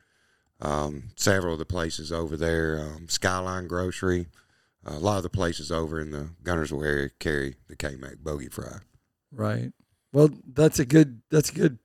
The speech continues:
Speaker 2: spot to just plug in Tackle Time now because,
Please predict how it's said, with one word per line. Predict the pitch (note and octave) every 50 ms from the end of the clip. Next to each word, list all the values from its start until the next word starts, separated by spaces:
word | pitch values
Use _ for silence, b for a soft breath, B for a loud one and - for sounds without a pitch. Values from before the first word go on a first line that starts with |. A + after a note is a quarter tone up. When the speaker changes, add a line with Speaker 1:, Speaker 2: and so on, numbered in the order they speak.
| - -
Speaker 2:
spot | - - - - - D3 C#3+ D3+ D#3 - -
to | - C#3
just | A#2+ C#3 C#3 - -
plug | - - D3+ D3 D3+ C#3+
in | D3+ D3+ C#3 C3
Tackle | - D3 C#3 C#3+ D3+ - - C#3
Time | - - A2+ A#2+ A#2 A2 B2 B2
now | G#2+ B2 C3 B2+ B2 B2 B2+
because, | A#2+ A#2+ B2 A2 - C3+ C3 A#2+ A#2 A2+ G#2+ G#2+